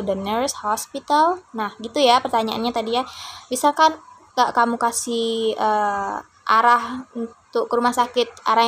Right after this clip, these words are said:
yang terdekat ya. Kalau di, kalau yang contoh kedua ini, "Are we on the right road for London?" Siapa yang tahu maksud dari ini, maksud dari, eh,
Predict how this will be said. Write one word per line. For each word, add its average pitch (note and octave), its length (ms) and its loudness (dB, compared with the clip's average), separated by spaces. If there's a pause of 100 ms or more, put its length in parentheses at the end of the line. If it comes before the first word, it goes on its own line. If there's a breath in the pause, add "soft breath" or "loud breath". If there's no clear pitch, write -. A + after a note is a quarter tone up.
yang A#3 40 -4 (220)
terdekat B3+ 560 0
ya. A3+ 300 4 (800)
Kalau B3+ 260 4
di, B3+ 300 -2
kalau B3+ 240 4
yang C4 160 4 (260)
contoh C4 240 0
kedua A#3+ 320 2
ini, A3 240 2 (640 loud breath)
"Are A#3+ 240 4
we F4+ 180 2 (140)
on A#3 240 -2
the G#3+ 80 -2
right G#3+ 480 0 (160)
road C4 260 4 (140)
for C#4 240 0
London?" D4 640 0 (140)
Siapa D#4+ 320 2
yang F4+ 80 -2
tahu C4 180 8
maksud B3+ 400 0
dari B3+ 380 4
ini, B3+ 240 2 (160)
maksud B3+ 400 0
dari, B3+ 400 4 (500 loud breath)
eh, A#3 560 4